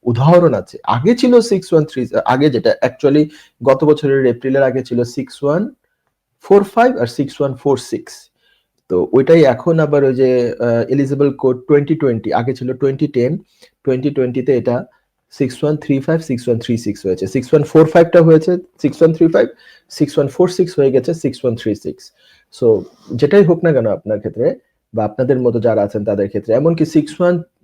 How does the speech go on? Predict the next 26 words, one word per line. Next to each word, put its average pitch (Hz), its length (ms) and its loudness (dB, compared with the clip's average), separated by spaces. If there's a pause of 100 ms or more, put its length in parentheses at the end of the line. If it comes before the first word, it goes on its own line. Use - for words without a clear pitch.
(200)
ফোর 165 160 2
সিক্স - 300 -8
এ 196 40 2
থেকে 165 440 -4
এখন 123 260 -2
সিক্স 160 280 -4
ওয়ান 165 100 -2
থ্রি 160 180 -2
ফাইভ 143 220 -2
এ 135 60 0
যাচ্ছে, 104 300 -8
that 123 160 -2
is 143 120 -2
also 135 300 -2
acceptable। - 560 -6 (560)
Home 139 200 -2
office 143 220 -2
is 135 120 -10
not 135 80 -4 (120)
preventing 139 480 -2
you 123 120 -8
to 113 120 -4
do 123 160 -2
something 117 380 -2
like 104 200 -2
that। 76 200 -4